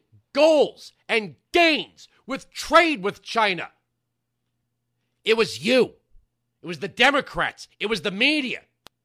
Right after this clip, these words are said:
that couldn't bring yourselves to blame the Chinese for the China virus. Our sports leagues are selling out. Our movie studios are selling out.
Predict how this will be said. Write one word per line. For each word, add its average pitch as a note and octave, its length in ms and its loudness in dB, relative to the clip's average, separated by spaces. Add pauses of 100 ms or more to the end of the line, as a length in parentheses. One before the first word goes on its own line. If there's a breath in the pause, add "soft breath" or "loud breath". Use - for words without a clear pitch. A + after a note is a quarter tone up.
(420)
that A#3 240 -2
couldn't C#4 300 -4
bring D4+ 320 0
yourselves A#3 480 0
to A3 100 -4
blame D#4 420 0
the D4+ 100 -2
Chinese F#3+ 800 -4 (1600)
for D4+ 140 -4
the D#4 120 -2
China D#4 420 0
virus. D#4+ 720 0 (1300)
Our F#3+ 140 0
sports - 540 -2
leagues C#4 280 -6
are C4+ 80 -2
selling D4 440 2
out. D4+ 300 4 (400)
Our E3+ 160 -4
movie E4 380 0
studios D4 500 -2
are A#3 60 -4
selling D4+ 480 0
out. D#4 300 2